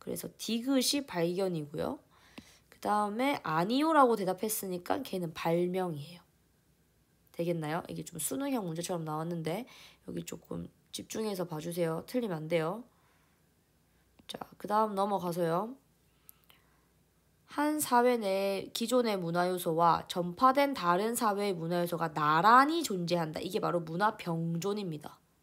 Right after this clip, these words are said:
됐나요? 자, 그러면 제가 한번 그림을 그려볼게요. 문화 병존은 그냥 A도 있고 B도 있어요. 그 한 문화 안에요. 되겠죠?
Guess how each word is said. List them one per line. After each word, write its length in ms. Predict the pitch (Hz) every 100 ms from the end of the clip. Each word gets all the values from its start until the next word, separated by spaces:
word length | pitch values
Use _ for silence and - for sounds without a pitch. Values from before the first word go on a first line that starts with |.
| _ -
됐나요? 480 | 175 160 151 196 269 - - - - _
자, 100 | - - -
그러면 300 | - 175 175
제가 220 | 170 170
한번 160 | 165 160
그림을 320 | 202 214 185
그려볼게요. 520 | 180 170 151 - 147
문화 280 | 156 202 240
병존은 760 | 240 170 170 196 196 240 165 - - - _ 214
그냥 160 | 214 -
A도 460 | 311 339 330 285 -
있고 800 | 294 - _ 302 339 359 359 349
B도 380 | - 240 233
있어요. 440 | - 214 - - - - -
그 240 | - 180
한 340 | 185 - 208 175
문화 260 | 156 165 -
안에요. 520 | 170 156 147 175 277 - _ _ _ _ _ _ _ -
되겠죠? 540 | 165 156 - -